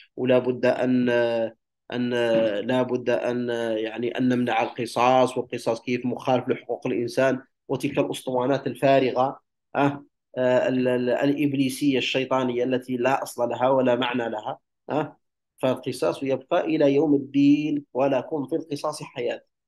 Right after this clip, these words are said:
قطعية الدلالة وقطعية الثبوت، لا يوجد فيها ما يجتهد فيه، واضح. في القصاص حياة،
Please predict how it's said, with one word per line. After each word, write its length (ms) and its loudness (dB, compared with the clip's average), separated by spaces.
قطعية 440 2
الدلالة 440 2
وقطعية 380 0
الثبوت، 600 -8
لا 180 6
يوجد 320 2
فيها 340 4
ما 100 2
يجتهد 500 -2
فيه، 160 -16
واضح. 460 4
في 80 0
القصاص 520 2
حياة، 420 -2